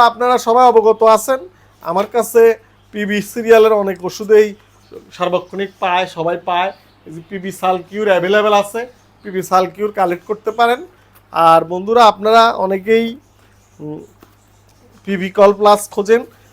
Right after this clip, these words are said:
পিবি প্লাস, পিবি কল প্লাসটাও আমার কাছে অ্যাভেলেবল আছে।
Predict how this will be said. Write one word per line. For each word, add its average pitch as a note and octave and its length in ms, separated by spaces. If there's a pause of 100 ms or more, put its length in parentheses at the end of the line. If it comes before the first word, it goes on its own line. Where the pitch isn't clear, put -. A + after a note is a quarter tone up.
(160)
পিবি G#3 240
প্লাস, G#3 260 (420)
পিবি G3 220
কল G#3+ 200
প্লাসটাও A3+ 520
আমার G3 200
কাছে G3 240
অ্যাভেলেবল G3+ 340
আছে। G3+ 320